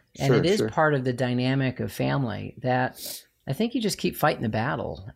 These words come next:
Speaker 1: and,
Speaker 2: Mm-hmm.
Speaker 1: uh, you're relying a lot on grace, you know, relying a lot
Speaker 2: I remember,
Speaker 1: on
Speaker 2: yeah,
Speaker 1: God's grace.
Speaker 2: I remember one time talking to a young mother. I think, I think she,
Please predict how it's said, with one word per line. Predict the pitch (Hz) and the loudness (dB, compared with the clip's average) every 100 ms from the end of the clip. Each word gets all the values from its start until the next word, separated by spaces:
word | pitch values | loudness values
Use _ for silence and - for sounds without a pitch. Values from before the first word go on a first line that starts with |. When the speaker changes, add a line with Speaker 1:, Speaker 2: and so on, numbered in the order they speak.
| - | -6
Speaker 1:
and, | 117 120 123 120 | -4 -2 -2 -2
Speaker 2:
Mm-hmm. | 98 107 117 _ _ _ 117 | -2 -4 -6 _ _ _ -6
Speaker 1:
uh, | 113 - | -6 -4
you're | 127 131 | -2 -2
relying | 123 131 139 147 | 0 0 2 2
a | 131 | 0
lot | 120 120 127 | 0 0 0
on | 117 | -2
grace, | 104 104 113 120 - - - _ _ - | -4 -6 -6 -6 -6 -8 -14 _ _ -14
you | 117 | -8
know, | 113 | -6
relying | 113 117 117 120 | -6 -6 -4 -4
a | 113 | -4
lot | 104 107 | -4 2
Speaker 2:
I | 117 | 6
remember, | 135 135 | 6 8
Speaker 1:
on | 127 | 8
Speaker 2:
yeah, | 123 104 | 8 6
Speaker 1:
God's | 110 - | 2 -4
grace. | 107 107 110 | -6 -6 0
Speaker 2:
I | |
remember | 107 107 101 | 4 4 4
one | 104 104 | 4 2
time | 117 104 95 | 2 0 2
talking | 107 104 - 98 | 2 2 2 -2
to | - 101 98 92 - _ _ _ _ - | 2 2 4 2 -4 _ _ _ _ 0
a | 104 | 4
young | 107 107 101 98 | 6 6 6 6
mother. | 95 92 101 98 98 - | 6 6 6 6 4 2
I | 95 | -2
think, | - 127 139 - - | 0 0 -2 -6 -12
I | 98 | -10
think | 98 165 190 | -6 -4 -4
she, | - 160 135 | -2 0 0